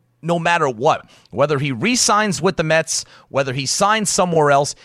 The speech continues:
he's going to be rich beyond his wildest dreams. But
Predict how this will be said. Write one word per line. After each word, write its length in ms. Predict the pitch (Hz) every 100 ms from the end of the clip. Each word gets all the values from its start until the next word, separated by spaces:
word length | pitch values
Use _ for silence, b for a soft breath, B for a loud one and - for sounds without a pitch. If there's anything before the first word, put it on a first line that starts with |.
| B
he's 220 | B 180 139
going 280 | 226 269 226
to 120 | 190
be 140 | 180
rich 420 | 143 151 175 -
beyond 380 | - 147 151 147
his 180 | 143 107
wildest 560 | 113 143 135 120 110 -
dreams. 340 | 160 127 117
But 360 | 147 233 196